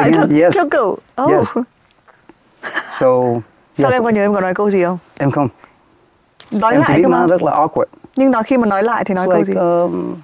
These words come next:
Speaker 1: <laughs> "Hi, hi, hi." Things like that.
Speaker 2: <laughs>
Speaker 1: So,
Speaker 2: Sao chưa gì, chị không biết nội dung là gì, thấy
Speaker 1: yeah,
Speaker 2: buồn cười.
Speaker 1: yeah. Mà nó, nó, nó chả có gì, uh, um, impressive.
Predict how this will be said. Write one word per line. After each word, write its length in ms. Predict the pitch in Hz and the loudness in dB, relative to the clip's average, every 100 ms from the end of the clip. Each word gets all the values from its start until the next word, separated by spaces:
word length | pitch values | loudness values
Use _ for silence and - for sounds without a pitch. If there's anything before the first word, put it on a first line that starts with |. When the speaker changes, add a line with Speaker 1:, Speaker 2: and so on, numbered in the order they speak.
| _ _ - - - 403 - _ _ _ _ _ _ _ | _ _ -16 -8 -4 -4 -8 _ _ _ _ _ _ _
Speaker 1:
<laughs> 0 | |
"Hi, 120 | - | -4
hi, 440 | 160 156 151 156 160 151 | 0 0 0 0 0 -2
hi." 320 | 156 156 147 135 - _ _ - - - - - - _ - _ - 190 - | 0 0 0 -2 -6 _ _ -20 -20 -20 -20 -20 -20 _ -20 _ -14 -12 -6
Things 240 | - 180 160 | 0 2 2
like 100 | 120 | 0
that. 180 | 147 - | -2 -2
Speaker 2:
<laughs> 80 | 113 117 123 - - 523 - - 392 - - _ _ - | -4 -4 -4 -6 -6 -8 -8 -10 -8 -6 -10 _ _ -16
Speaker 1:
So, 340 | - - - 370 233 330 523 - - 587 | -8 -4 0 2 2 2 0 -4 -4 -4
Speaker 2:
Sao 320 | - - 392 427 | -4 -4 -2 -2
chưa 220 | - 403 427 | -4 -4 0
gì, 200 | 302 277 | 0 0
chị 140 | 214 | -4
không 180 | - 294 | -4 -2
biết 120 | 370 | -2
nội 160 | 277 220 | 0 0
dung 180 | 254 240 | 0 0
là 80 | |
gì, 180 | 208 214 | 0 0
thấy 80 | 202 | 0
Speaker 1:
yeah, 100 | 226 | 2
Speaker 2:
buồn 180 | 180 135 | 2 0
cười. 220 | - 185 190 | -2 -2 0
Speaker 1:
yeah. 180 | 147 127 - | -2 -2 -2
Mà 200 | 160 156 | 0 4
nó, 220 | 147 151 | 4 4
nó, 220 | 143 147 | 2 2
nó 240 | 143 147 160 | 4 2 2
chả 140 | - | -2
có 120 | - 160 | 0 2
gì, 220 | 127 110 | 2 0
uh, 240 | - 120 | 0 -2
um, 440 | 123 120 117 117 127 | -2 -4 -4 -8 -6
impressive. 480 | 120 101 165 - | -4 -2 -4 -4